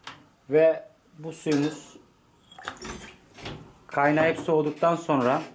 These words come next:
kaynadık soğuduktan sonra bunları ayrı bir bidona koyacağız. Ve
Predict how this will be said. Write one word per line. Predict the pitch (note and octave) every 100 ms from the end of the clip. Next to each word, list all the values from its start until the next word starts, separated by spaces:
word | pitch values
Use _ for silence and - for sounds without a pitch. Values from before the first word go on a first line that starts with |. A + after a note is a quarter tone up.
| - - - _ _ _ -
kaynadık | C#3+ D3 D3+ D#3+ -
soğuduktan | D3 C#3+ C#3+ E3 D#3
sonra | - B2 B2
bunları | C#3+ C#3+ D3 D3 E4 E4 D#4+ - - - - -
ayrı | C#3+ D#3
bir | D#3 D3
bidona | D3+ D#3+ E3
koyacağız. | D#3 C#3+ D3 F3 - - - _ -
Ve | -